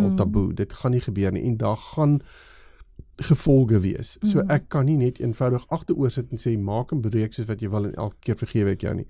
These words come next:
Speaker 1: Ek, ek wil net dit gou hier inbring, want ek dink ver, ver, eh, grense is ontsettend belangrik.
Speaker 2: Mm.
Speaker 1: Dit beteken nie dat as ek jou vergewe dat ek vir jou sê, "O, alles is fyn, jy kan nou maar net weer doen wat jy,
Speaker 2: Mm.
Speaker 1: wat jy gedoen het nie." Ek, ek, ek wil dit maar net eintlik daar,
Speaker 2: Ja.
Speaker 1: daar neersit.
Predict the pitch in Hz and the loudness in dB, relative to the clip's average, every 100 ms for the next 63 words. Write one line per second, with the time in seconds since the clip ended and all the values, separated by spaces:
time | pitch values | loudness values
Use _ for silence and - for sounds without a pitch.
0 | - - - 135 123 135 147 147 165 202 | -14 -20 -8 -4 -2 0 2 4 6 8
1 | 127 - - - - - - 123 117 117 | 6 4 -10 -20 -20 -6 2 4 4 2
2 | 110 98 101 107 101 135 147 156 - - | 2 2 0 -2 0 0 0 -8 -8 -14
3 | - - - - _ - 107 - 165 165 | -16 -18 -20 -20 _ -8 -8 -2 4 4
4 | 185 - - 117 123 - 143 135 135 110 | 4 0 -4 -2 -6 -4 -4 -2 -2 0
5 | 98 92 208 202 208 220 - 127 131 - | 2 2 2 2 0 -2 -2 -2 -2 0
6 | 175 170 190 196 180 156 131 135 131 - | 2 2 2 2 2 0 -2 -2 -2 -2
7 | - 156 131 117 113 - 110 101 117 107 | -2 0 0 -2 -6 -4 -4 -2 -4 -4
8 | - - 294 - 208 214 175 - 170 156 | -6 -8 -6 -2 0 0 -2 -8 -2 2
9 | 147 123 139 127 117 117 127 110 104 104 | 4 2 2 4 4 4 2 4 4 4
10 | 101 98 95 101 104 98 110 107 98 - | 4 2 2 2 2 2 0 2 2 0
11 | 120 - 131 131 - 123 131 117 131 127 | -6 -6 -6 -6 -4 -4 -2 -2 2 2
12 | 123 110 107 104 95 95 - 220 202 185 | 2 0 -2 -2 -2 -2 2 2 2 0
13 | 208 214 110 101 101 - - | -4 0 0 2 -2 -4 -10